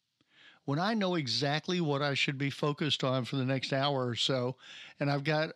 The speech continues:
a, a reason and I've got an objective that I'm trying to accomplish, well, that line item in my plan is something that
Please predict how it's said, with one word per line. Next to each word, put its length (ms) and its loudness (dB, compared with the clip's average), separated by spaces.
a, 280 0
a 160 0
reason 640 2
and 180 0
I've 120 -4
got 200 0
an 140 -2
objective 680 0
that 120 0
I'm 140 0
trying 260 2
to 80 2
accomplish, 600 0
well, 280 -2
that 320 0
line 420 2
item 360 2
in 140 2
my 200 2
plan 460 2
is 100 2
something 420 4
that 160 0